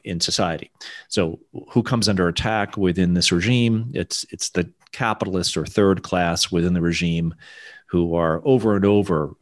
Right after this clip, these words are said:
uh, deemed, uh, oligarchic, uh, and begin to think of themselves as such and lose, um, their kind of grip upon, uh, society until, uh, license, uh, leads to the eventual, uh, succession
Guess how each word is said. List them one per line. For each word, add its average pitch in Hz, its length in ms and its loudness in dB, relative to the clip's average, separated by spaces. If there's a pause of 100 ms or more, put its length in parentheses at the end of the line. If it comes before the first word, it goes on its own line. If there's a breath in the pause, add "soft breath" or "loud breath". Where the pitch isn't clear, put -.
uh, 71 220 -14 (140)
deemed, 95 580 0 (100)
uh, 87 240 -4
oligarchic, 104 760 0 (480 loud breath)
uh, 85 120 -2
and 95 120 0
begin 101 240 2
to 87 80 0
think 139 240 0
of 110 80 2
themselves 90 540 0
as 85 120 0
such 85 520 -2 (100)
and 85 400 -2 (380 loud breath)
lose, 107 680 4
um, 87 460 -4 (100)
their 90 340 2
kind 87 220 -4
of 82 120 -6
grip 104 500 0 (160)
upon, 85 720 -2
uh, 87 80 -8
society 95 800 0 (440 loud breath)
until, 90 640 0
uh, 90 140 -4
license, 98 800 0
uh, 87 160 -10
leads 90 440 -2
to 87 180 -4
the 85 140 0
eventual, 82 640 -2 (100)
uh, 87 60 -10
succession 85 640 -2